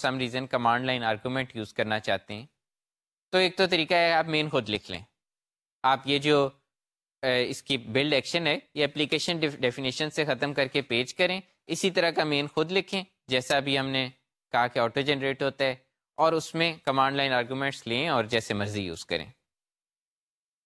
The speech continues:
ایک طریقہ تو یہ ہے، اور دوسرا طریقہ یہ ہے کہ آپ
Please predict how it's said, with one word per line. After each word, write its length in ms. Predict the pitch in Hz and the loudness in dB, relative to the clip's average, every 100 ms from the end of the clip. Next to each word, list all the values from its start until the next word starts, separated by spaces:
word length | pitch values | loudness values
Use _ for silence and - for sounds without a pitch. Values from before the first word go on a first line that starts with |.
| _ _ _ _ | _ _ _ _
ایک 240 | 139 - | -4 0
طریقہ 240 | 143 127 139 | 0 2 2
تو 80 | 131 | 2
یہ 200 | 127 131 | 0 2
ہے، 120 | 156 165 _ _ - | 0 -4 _ _ 0
اور 140 | 175 | 0
دوسرا 360 | 170 175 - 240 | 2 0 4 4
طریقہ 220 | 214 170 | 4 2
یہ 260 | 170 151 139 | 2 4 2
ہے 80 | 160 - _ _ _ _ _ | 0 -4 _ _ _ _ _
کہ 100 | 190 - | 0 2
آپ 360 | 151 156 - | 4 4 2